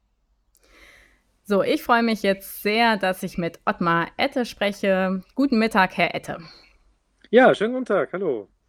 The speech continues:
Speaker 1: Sie sind ja nicht nur Projektleiter des Akademienvorhabens Alexander von Humboldt auf Reisen, Wissenschaft aus der Bewegung an der Akademie, das ist ein Langzeitprojekt der B B R W,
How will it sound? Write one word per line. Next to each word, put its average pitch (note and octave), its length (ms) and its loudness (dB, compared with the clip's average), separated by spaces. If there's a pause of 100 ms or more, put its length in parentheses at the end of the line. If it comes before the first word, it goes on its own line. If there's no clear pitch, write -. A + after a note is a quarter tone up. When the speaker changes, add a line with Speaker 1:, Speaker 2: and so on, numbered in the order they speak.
(960)
Speaker 1:
Sie C#4 160 2
sind D#4 220 4
ja C4 240 6
nicht C4+ 340 4
nur B3 280 6
Projektleiter A3 920 2
des G3 160 -2
Akademienvorhabens F#3+ 1000 2
Alexander F#3 500 0
von E3 280 -4
Humboldt G#3+ 360 2
auf - 300 -6
Reisen, G#3+ 720 2
Wissenschaft F#3+ 460 -2
aus D#3 100 -4
der E3 140 -2
Bewegung G#3+ 880 0
an F#3+ 100 -4
der F3+ 140 2
Akademie, G3 720 2
das - 120 -12
ist - 60 -10
ein D3+ 80 -2
Langzeitprojekt G3 960 0
der F#3+ 100 2
B F#3+ 120 0
B F#3+ 80 2
R F3 160 0
W, G3 240 2